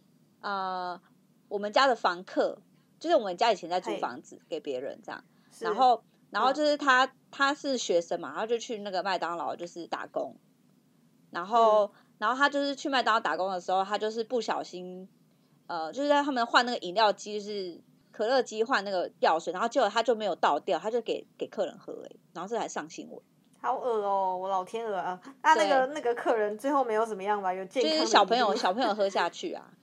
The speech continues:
Speaker 1: 就是好像有送去洗。
Speaker 2: 啊，所以那个小朋友是真的假的？我要哭了。
Speaker 1: 然后他就送去洗胃，
Speaker 2: 他应该就是觉得
Speaker 1: 然后我在想那个，那个，那个房客好像就因为这样就被辞退了吧？我就突然想到这件事情。哎。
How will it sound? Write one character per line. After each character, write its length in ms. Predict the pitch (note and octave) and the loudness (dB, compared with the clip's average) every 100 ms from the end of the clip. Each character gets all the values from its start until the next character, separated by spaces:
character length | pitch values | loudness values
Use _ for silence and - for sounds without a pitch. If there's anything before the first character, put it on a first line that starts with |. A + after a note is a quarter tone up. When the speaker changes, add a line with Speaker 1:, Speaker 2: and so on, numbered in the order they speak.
| _ _ _ _ _ _ _ _ _ | _ _ _ _ _ _ _ _ _
Speaker 1:
就 120 | A3+ | -4
是 160 | A3 A3 | 0 0
好 100 | F3+ | 0
像 100 | F#3 | -2
有 100 | E3+ | -2
送 180 | - G3+ | 0 4
去 100 | G4 | 4
洗。 60 | |
Speaker 2:
啊， 20 | G4+ | 4
所 80 | F4 | 0
以 140 | D#4+ | 2
那 100 | D#4+ | 2
个 100 | D#4 | 4
小 180 | D4+ A3 | 6 6
朋 120 | C#4 | 6
友 140 | D#4 B3 | 4 2
是 260 | D4+ - - _ _ _ | -2 -10 -14 _ _ _
真 180 | - D4 | -6 -2
的 100 | D4+ | -2
假 380 | D4 - A3+ F#3+ | -2 2 2 2
的？ 120 | F#3+ | 0
我 120 | F#3+ | 0
要 140 | G3 A3+ | 0 0
哭 320 | - A3+ G#3+ | -2 -4 -2
了。 100 | G3+ | -2
Speaker 1:
然 100 | G3+ | 2
后 60 | B3 | 4
他 100 | C4 | 6
就 120 | C4 | 6
送 220 | A3 C4 | 6 4
去 100 | C#4 | 4
洗 300 | A#3+ G#3+ F3+ | 0 -2 2
胃， 0 | |
Speaker 2:
他 0 | |
应 40 | F#3+ | 6
该 80 | G#3+ | 6
就 0 | |
是 40 | |
觉 60 | F3 | 4
得 0 | F#3 | 2
Speaker 1:
然 40 | |
后 220 | A3+ G#3 - | 2 0 -2
我 120 | G3+ | -2
在 140 | A#3+ C#4 | 0 0
想 200 | F#3+ G3 | -2 -2
那 80 | |
个， 300 | A#3 F#3 D3+ - - _ _ - | 0 0 -2 -8 -20 _ _ -8
那 140 | A#3 | -4
个， 440 | G#3 F#3 E3+ G#2 - | 0 2 0 -2 -6
那 80 | C4+ | -2
个 80 | B3+ | 0
房 200 | G#3+ F#3 | 0 -4
客 100 | A3 | -4
好 120 | F3 | -6
像 180 | D#3 G3 | -6 -6
就 100 | G3 | -6
因 120 | F#3+ | -2
为 120 | G3 F#3 | -2 0
这 120 | G3 | 0
样 140 | F3+ | 0
就 120 | F3 | -2
被 280 | F3+ F3+ D#3 | -2 -2 -4
辞 300 | D#3 - D3 | -8 -12 -12
退 320 | - - - - | -10 -6 -6 -8
了 80 | |
吧？ 160 | - - - | -14 -16 -8
我 80 | B3 | -4
就 80 | |
突 120 | D4 B3 | -2 -2
然 120 | A3+ | -2
想 180 | F3+ E3+ | -4 -4
到 140 | F#3 | -2
这 120 | F#3 | -4
件 200 | F3+ E3+ | -8 -10
事 200 | - E4+ | -10 -14
情。 260 | - - - _ _ _ _ _ _ | -16 -18 -20 _ _ _ _ _ _
哎。 180 | - G3 | -14 -14